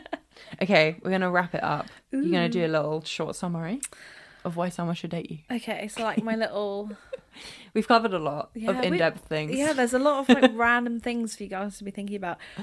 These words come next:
Speaker 2: I would probably say, like, to describe me in, like, a short sentence, adventure with lots of flirting.
Speaker 1: <laughs>
Speaker 2: Like, lots and lots of flirting. Like, I love to flirt.
Speaker 1: Yeah.
Speaker 2: And, like,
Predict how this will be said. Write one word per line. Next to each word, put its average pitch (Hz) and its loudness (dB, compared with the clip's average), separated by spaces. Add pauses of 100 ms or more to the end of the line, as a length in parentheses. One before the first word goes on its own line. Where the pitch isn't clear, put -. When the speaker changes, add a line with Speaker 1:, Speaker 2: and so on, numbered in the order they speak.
(140)
Speaker 2:
I 254 8
would 349 4
probably 302 -2
say, 254 2
like, 226 2
to - -16
describe 208 0
me 202 -2
in, 196 -2
like, 190 -10
a 202 -10
short - -8
sentence, 190 -6 (600)
adventure 233 2 (240)
with 220 -6
lots 214 0
of 196 -10
flirting. 156 -8 (180)
Speaker 1:
<laughs> - 6
Speaker 2:
Like, 277 10
lots 233 8
and 220 0
lots 143 0
of 135 -12
flirting. 139 -6
Like, - -10
I 214 -8
love 208 -8
to 196 -12
flirt. - -6
Speaker 1:
Yeah. - -10 (120)
Speaker 2:
And, 202 4
like, 196 0